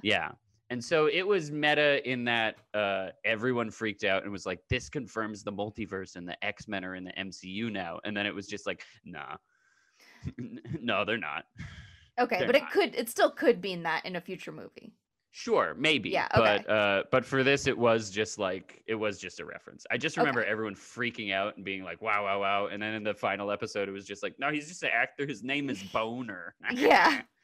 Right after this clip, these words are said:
Speaker 2: And he thought that was funny too.
Speaker 1: Uh, episode six, a new Halloween spooktacular. In a nineteen nineties, early two thousands setting, Maximoff wants to se-,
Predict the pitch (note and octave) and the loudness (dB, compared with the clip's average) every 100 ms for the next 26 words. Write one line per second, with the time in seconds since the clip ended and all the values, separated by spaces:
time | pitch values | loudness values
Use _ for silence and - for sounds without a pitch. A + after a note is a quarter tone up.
0 | _ _ - C#4 A3+ C4+ B3 G#3+ F#3 F3 | _ _ -4 -2 -2 -4 -2 0 -2 -2
1 | D#3+ F#3 F3+ F3+ E3 G3 C4 G#3 F#3+ F3+ | -4 -6 -8 -10 -8 -8 -6 -4 -2 -4
2 | F3 - _ _ _ _ - - A2+ A2+ | -4 -14 _ _ _ _ -8 2 4 6
3 | A2+ D3 D#3+ E3+ - E3 D3+ - C3 C3 | 4 2 0 0 0 0 0 2 0 2
4 | D3 D3+ D3+ D3+ B2+ B2+ A#2+ A#2 A2+ - | 2 4 4 2 4 4 4 0 -4 -4
5 | D3 C#3+ - F3 G3 C#3+ B2 G#2+ G2 F#2 | -6 -4 0 0 0 0 2 2 2 0
6 | E2+ - A2 A#2 A#2 B2+ D3+ D3+ E3 D3+ | -4 -4 -2 0 2 2 0 0 -2 0
7 | C#3+ C3 A2+ A#2+ A2+ G#2 - D#3 E3 A#2+ | 0 -2 -2 -2 -4 -4 2 2 2 -4
8 | F#2+ G2+ G2 G#2+ A#2+ B2 G#2+ A#2+ - C#3+ | -4 0 0 0 -4 -4 -2 -2 0 0
9 | C#3+ - - G#2 G2+ G2 - - F#2 | 0 -4 -4 -4 -4 -12 -14 -8 -6